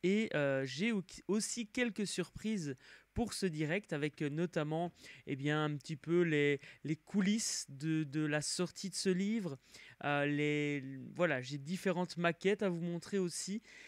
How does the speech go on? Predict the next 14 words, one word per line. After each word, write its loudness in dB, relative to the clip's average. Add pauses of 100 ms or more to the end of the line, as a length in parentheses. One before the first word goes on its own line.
(200)
La 4
sketch 0
note, 0
euh, -2
en -6
tout -16
cas 0
les 4
sketch -6
notes -4
réalisées 0
par -2
Denis. 2 (880)
Bref, -2